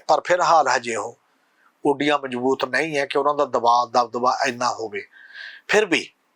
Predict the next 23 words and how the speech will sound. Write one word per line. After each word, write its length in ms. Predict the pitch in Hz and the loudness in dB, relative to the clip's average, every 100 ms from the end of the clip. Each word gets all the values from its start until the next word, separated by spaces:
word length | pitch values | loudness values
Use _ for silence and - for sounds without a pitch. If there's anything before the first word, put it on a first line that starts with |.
| _ _ _ _ - _ | _ _ _ _ -20 _
ਪੰਜਾਬ 440 | 170 156 165 185 185 | -2 2 4 4 4
ਦੇ 120 | 196 | 4
ਲੋਕ, 260 | 175 160 - | 4 4 4
ਖਾਸ 240 | 123 - | 2 0
ਤੌਰ 180 | 127 120 | -2 -2
ਤੇ 140 | - | 0
ਪੰਜਾਬ 460 | 147 156 151 165 175 | -2 0 2 2 2
ਦੇ 100 | 180 | 2
ਲੋਕਾਂ 360 | 156 - 147 | 2 2 2
ਚੋਂ 260 | 139 143 151 - _ _ _ _ _ _ _ _ - | 2 0 -2 -6 _ _ _ _ _ _ _ _ 2
ਆਵਾਜ਼ 380 | 160 180 196 190 | 4 6 6 4
ਨਹੀਂ 140 | 202 | 2
ਸੀ 180 | 190 185 | 2 6
ਆ 160 | 143 139 | 6 6
ਰਹੀ 200 | 131 147 | 4 0
ਕਿ 180 | - | 2
ਜੰਗ 320 | 139 143 139 135 | 2 2 2 0
ਲੱਗੇ, 520 | 123 101 98 117 110 113 | -2 -4 -6 -8 -10 -2
ਮੈਂ 220 | 139 143 | -2 0
ਜੰਗ 300 | 131 131 131 | 0 0 0
ਦੇ 140 | 127 | 0
ਲਈ 140 | 127 123 | 0 0
ਖੜਾ। 240 | - 135 | 2 2